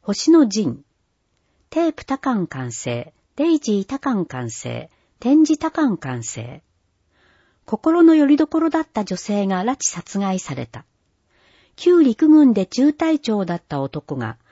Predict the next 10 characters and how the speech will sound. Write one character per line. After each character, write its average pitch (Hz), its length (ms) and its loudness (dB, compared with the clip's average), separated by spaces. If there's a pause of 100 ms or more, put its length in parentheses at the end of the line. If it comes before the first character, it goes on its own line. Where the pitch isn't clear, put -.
(220)
暴 262 180 2
力 330 280 0
団 226 240 0
へ 180 80 -2
の 165 120 0
復 - 220 -8
讐 233 340 -2
を 185 120 -2
誓 - 120 -14 (120)
う。 151 200 -14